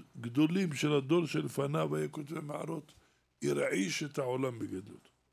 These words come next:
והכל בצניעות גדולה. היו חבריו ותלמידיו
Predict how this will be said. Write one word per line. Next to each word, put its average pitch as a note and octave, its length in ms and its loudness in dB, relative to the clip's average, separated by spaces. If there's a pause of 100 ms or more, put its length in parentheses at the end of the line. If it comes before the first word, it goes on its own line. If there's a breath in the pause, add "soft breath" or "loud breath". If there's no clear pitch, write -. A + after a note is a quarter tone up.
(240)
והכל D3+ 360 4
בצניעות D#3 680 -6
גדולה. - 340 -12 (1400 soft breath)
היו D3+ 260 6
חבריו C#3+ 800 4 (1120)
ותלמידיו B2 1400 0